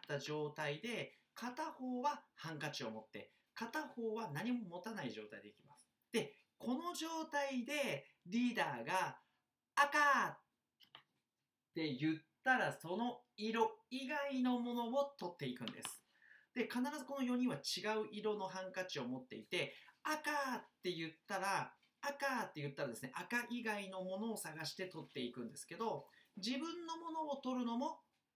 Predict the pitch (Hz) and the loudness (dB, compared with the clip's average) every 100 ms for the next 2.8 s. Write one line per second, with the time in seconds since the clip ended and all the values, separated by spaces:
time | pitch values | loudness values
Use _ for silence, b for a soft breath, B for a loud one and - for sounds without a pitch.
0 | _ - - 143 - - _ _ _ _ | _ -6 -6 -6 -10 -16 _ _ _ _
1 | _ _ - 208 247 277 302 285 262 285 | _ _ -2 2 4 2 -2 0 4 6
2 | 285 - - 131 139 123 - - | 4 -2 -4 0 0 0 -6 -14